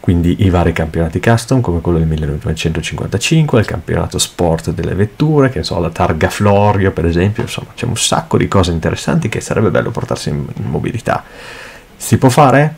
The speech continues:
Mm, sì, mm, non immediatamente.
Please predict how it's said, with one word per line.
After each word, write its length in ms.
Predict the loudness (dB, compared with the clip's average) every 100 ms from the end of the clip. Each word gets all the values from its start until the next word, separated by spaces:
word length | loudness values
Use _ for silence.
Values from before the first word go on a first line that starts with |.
| -10 -20 -20 -20 -20 -10
Mm, 1300 | -4 -2 0 0 2 2 2 2 2 2 2 2 2 2
sì, 640 | 4 4 6 6 4 2 -4 -18 -12
mm, 840 | -4 -2 0 0 0 2 4 4
non 440 | 6 8 8 6 6
immediatamente. 1120 | 4 6 6 4 0 -4 -8 -12 -8 -6